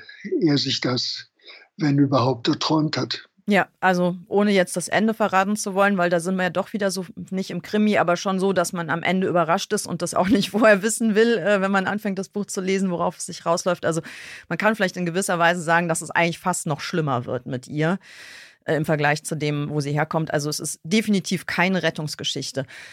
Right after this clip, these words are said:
Speaker 2: Was mir aufgefallen ist, weil es nicht nur diesen Roman betrifft, sondern auch weitere Bücher von Ihnen, das Motiv, dass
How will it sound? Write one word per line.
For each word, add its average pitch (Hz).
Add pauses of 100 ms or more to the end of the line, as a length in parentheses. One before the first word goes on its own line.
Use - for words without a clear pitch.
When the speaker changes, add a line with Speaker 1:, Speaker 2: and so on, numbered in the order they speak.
(220)
Speaker 2:
Was 180
mir 175
aufgefallen 254
ist, 262
weil 175
es 170
nicht 180
nur 170
diesen 196
Roman 202
betrifft, -
sondern 175
auch -
weitere 170
Bücher 208
von 202
Ihnen, 220 (320)
das 180
Motiv, 196
dass -